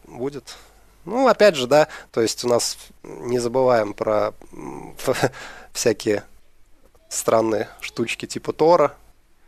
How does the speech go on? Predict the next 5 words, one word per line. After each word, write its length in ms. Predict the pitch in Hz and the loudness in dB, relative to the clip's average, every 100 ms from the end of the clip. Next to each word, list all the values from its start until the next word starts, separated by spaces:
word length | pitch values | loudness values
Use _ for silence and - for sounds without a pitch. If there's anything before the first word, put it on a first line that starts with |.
| - - _ _ _ _ _ _ | -20 -20 _ _ _ _ _ _
ай 160 | 113 110 | -4 -4
два 180 | 110 107 | -2 -4
пи 320 | - 165 147 - - - | -4 -8 -8 -16 -20 -20
и 20 | |
прочее. 480 | 117 - 107 - | -8 -6 -6 -8